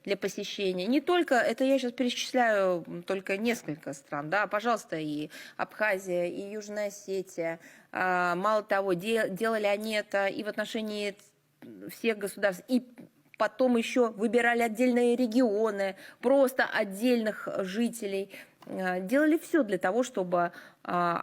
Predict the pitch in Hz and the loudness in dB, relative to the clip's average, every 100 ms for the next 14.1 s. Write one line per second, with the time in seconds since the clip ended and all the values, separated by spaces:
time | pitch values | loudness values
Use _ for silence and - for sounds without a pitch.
0 | 208 208 214 226 262 226 185 180 - 180 | -2 0 0 2 0 2 0 0 -2 0
1 | 170 170 196 196 196 277 330 294 208 - | 0 0 -4 -4 -2 0 2 2 0 0
2 | 269 269 311 - - 349 285 185 160 156 | 0 2 2 0 0 4 4 0 -2 -2
3 | - 151 175 277 262 185 - 254 - 285 | -4 -8 2 2 4 0 -2 -4 0 0
4 | - - 302 269 185 165 147 143 - - | 0 2 4 4 0 -2 -2 -8 -16 -20
5 | - - 226 233 233 233 - 220 247 208 | -18 -6 0 2 2 0 -2 0 2 2
6 | 185 190 202 240 277 180 143 - - - | 2 2 0 0 0 -2 -4 -8 -20 -10
7 | - 175 170 165 175 190 226 226 170 175 | -2 0 0 -2 0 2 0 0 -2 0
8 | 226 - 185 170 170 170 170 - - 82 | -2 -4 -4 -2 -2 -2 -4 -6 -8 -6
9 | - - 254 240 226 247 254 302 - - | -6 -2 2 2 2 0 2 0 0 -6
10 | 147 - - - 185 170 190 - - 180 | -8 -8 -14 -4 0 0 -2 -8 -4 -2
11 | 175 165 180 - - - - - 254 240 | -2 -4 -6 -8 -12 -20 -14 0 2 4
12 | 233 202 226 196 156 147 - 156 156 147 | 2 2 2 4 2 -4 -8 -8 -6 -2
13 | 165 165 - 175 180 233 233 180 175 175 | 0 0 0 0 0 -2 -6 -2 0 0
14 | 196 | -2